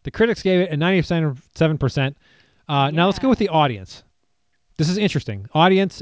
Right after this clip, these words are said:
Speaker 1: animated, is it gonna be higher or lower the critics? We don't know. Paul, what do you think? The audience, this is the percentage of users who gave this film a three point five out of five or higher. So it has to be more than just positive. It has to be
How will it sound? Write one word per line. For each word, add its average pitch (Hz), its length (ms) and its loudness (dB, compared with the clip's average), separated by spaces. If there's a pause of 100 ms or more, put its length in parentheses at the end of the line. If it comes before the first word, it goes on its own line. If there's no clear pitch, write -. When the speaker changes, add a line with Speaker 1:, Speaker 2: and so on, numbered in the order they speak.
Speaker 1:
animated, 165 500 -2 (280)
is 127 80 -6
it 135 40 -6
gonna 143 100 -2
be 135 60 -2
higher 208 360 2
or 180 100 2
lower 160 220 6
the 147 80 0
critics? - 480 -4 (600)
We 131 80 0
don't 127 180 0
know. 151 260 -4 (440)
Paul, 196 240 2
what 196 60 4
do 202 40 4
you 185 40 2
think? 156 300 -4 (180)
The 156 140 -2
audience, 175 420 4
this - 220 0
is 180 100 -4
the 165 100 -2
percentage 220 580 -2
of 180 140 -2
users 170 460 2
who 165 80 0
gave 156 420 0 (300)
this 180 200 -2
film 175 300 2
a 143 80 -2
three 208 300 -2
point 202 320 -4
five 170 280 -2
out 156 120 -4
of 151 80 -4
five 143 360 -2 (240)
or 143 160 -4
higher. 131 600 -2 (400)
So 175 140 2
it 170 40 4
has 190 220 4
to 226 80 -10
be 233 100 2
more 214 300 6
than 175 100 2
just 151 200 -2
positive. 139 440 0
It 147 60 0
has 190 140 -2
to 185 80 -16
be 180 260 -4